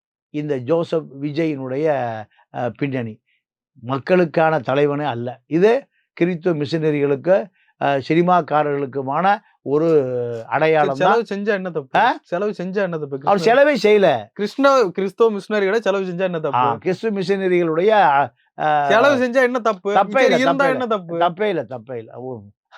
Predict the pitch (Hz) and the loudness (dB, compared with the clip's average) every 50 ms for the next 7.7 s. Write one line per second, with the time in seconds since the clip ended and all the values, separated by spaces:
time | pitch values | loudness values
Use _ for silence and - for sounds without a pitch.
0 | _ _ _ _ _ - 151 135 - - 196 175 147 143 117 - _ _ _ _ | _ _ _ _ _ -10 -10 -8 -2 -2 -2 0 0 -4 -6 -6 _ _ _ _
1 | - 135 151 139 - - 202 190 170 139 156 156 147 127 156 175 175 170 160 151 | -6 -6 -6 -4 -2 0 0 0 0 0 -2 -4 -4 0 0 2 4 4 4 4
2 | 147 135 120 _ _ _ _ - 147 151 143 156 170 165 160 143 143 151 143 127 | 2 -2 -6 _ _ _ _ -8 -6 -2 -2 -2 -2 -2 -4 -4 -2 -4 -4 -2
3 | 123 139 143 143 151 151 147 - _ _ _ _ _ - 151 131 175 175 160 123 | -4 -2 0 0 0 -2 -2 -6 _ _ _ _ _ -8 -6 -2 -2 -2 0 0
4 | 151 147 135 131 170 170 160 151 147 143 139 135 131 123 - _ _ _ 151 160 | -2 -4 -2 0 2 4 4 4 4 4 2 2 0 -2 -4 _ _ _ -2 0
5 | 160 165 160 156 139 143 147 147 143 135 127 123 131 135 135 135 139 151 190 202 | 0 0 0 -2 -2 -2 -2 -2 -2 -4 -6 -6 -4 -4 -4 -4 -2 0 2 2
6 | 208 208 339 339 330 320 294 277 277 269 269 269 262 262 269 - 214 226 226 226 | 4 4 4 4 4 4 2 2 2 2 2 2 2 0 0 2 0 0 2 2
7 | 247 247 214 180 175 180 208 220 208 170 151 131 117 | 0 0 0 0 0 0 0 -2 -4 -8 -10 -12 -14